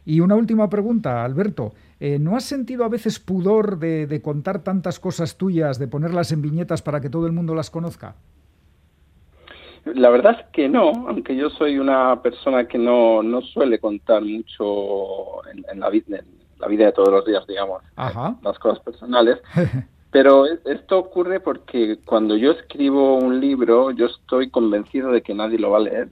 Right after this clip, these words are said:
Speaker 2: O sea, de que yo no lo voy a enseñar a nadie, no se lo voy a dejar a nadie para que lo lea, ¿no?
Speaker 1: Ah. <laughs>
Speaker 2: Lo que o-, entonces yo escribo como si de verdad nadie, ni mi mujer, lo fuera a leer. Lo que ocurre es que cuando han pasado cuatro, cinco, seis meses y, y lees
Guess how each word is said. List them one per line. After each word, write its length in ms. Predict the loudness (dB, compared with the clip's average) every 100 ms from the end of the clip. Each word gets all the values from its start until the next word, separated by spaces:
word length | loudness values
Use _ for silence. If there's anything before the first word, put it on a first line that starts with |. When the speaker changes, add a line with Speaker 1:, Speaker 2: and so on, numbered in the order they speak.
| _
Speaker 2:
O 20 | 4
sea, 160 | 4
de 180 | 6 2
que 120 | 4
yo 120 | 6
no 140 | 6 8
lo 140 | 6
voy 160 | 4 4
a 60 |
enseñar 420 | 4 0 -4 -2 0
a 40 |
nadie, 300 | 0 0 -4
no 160 | -6 -6
se 120 | -2
lo 60 | 2
voy 100 | 2
a 40 |
dejar 140 | 0
a 60 | -4
nadie 180 | -2 0
para 140 | -2
que 80 | 0
lo 100 | 0
lea, 260 | 0 -2 -4
¿no? 140 | -12 -10
Speaker 1:
Ah. 260 | -8 -8 _ -20 -18 -10
<laughs> 80 | 2
Speaker 2:
Lo 240 | 4 4
que 160 | 4 4
o-, 300 | 8 6 6
entonces 380 | 2 2 4 6
yo 100 | 6
escribo 520 | 4 2 4 4 2
como 280 | -2 -2 -4 -6
si 140 | -10
de 220 | -8 0 2
verdad 280 | 4 2 4
nadie, 460 | 4 2 0 -8
ni 120 | -10
mi 140 | -6 -6
mujer, 360 | -4 2 2 0
lo 100 | -10
fuera 260 | -8 -8
a 40 | -8
leer. 220 | -12 -14 _ _ _ _ _ -4
Lo 160 | -4 0
que 100 | -2
ocurre 340 | 2 4 4
es 100 | 2
que 140 | -2
cuando 220 | -2 -2 -2
han 80 | 2
pasado 720 | 2 4 4 6 4 0 -4 _ _
cuatro, 360 | 2 2 2 -8
cinco, 280 | -4 -4 -4
seis 200 | -6 -6 -2
meses 440 | -4 -2 -6 -8 _
y, 180 | -8 -6 -4
y 260 | -6 -6 -4
lees 280 | 4 4